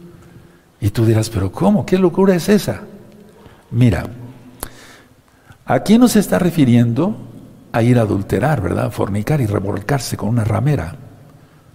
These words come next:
No. Muchas veces ofendemos al Eterno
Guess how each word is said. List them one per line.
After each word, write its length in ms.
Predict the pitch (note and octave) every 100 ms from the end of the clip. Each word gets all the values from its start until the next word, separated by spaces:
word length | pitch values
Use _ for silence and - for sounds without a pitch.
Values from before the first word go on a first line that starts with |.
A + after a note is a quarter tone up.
| _ _ -
No. 460 | G#2 C#3 D#3 F#2 - - - - - - - - - -
Muchas 500 | B2 G3+ A3 F#3+ D#3+
veces 340 | F#3+ F3+ -
ofendemos 600 | C3 B2+ A#2 D3 E3+ -
al 140 | -
Eterno 480 | A2 B2 D3 E3 F3+